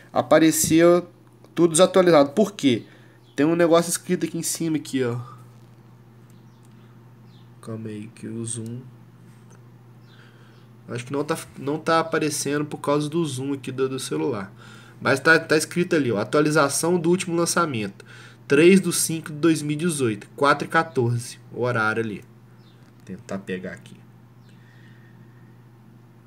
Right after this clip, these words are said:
É, não tem jeito. Eu sou ruim nisso.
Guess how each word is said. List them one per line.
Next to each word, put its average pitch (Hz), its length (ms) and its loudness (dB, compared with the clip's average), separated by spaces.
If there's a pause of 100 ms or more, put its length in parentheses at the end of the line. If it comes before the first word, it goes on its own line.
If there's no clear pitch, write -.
É, 62 380 -14
não 62 400 -16
tem - 220 -18
jeito. - 560 -20 (640)
Eu - 60 -20
sou 95 240 -10
ruim 95 260 -10
nisso. - 580 -16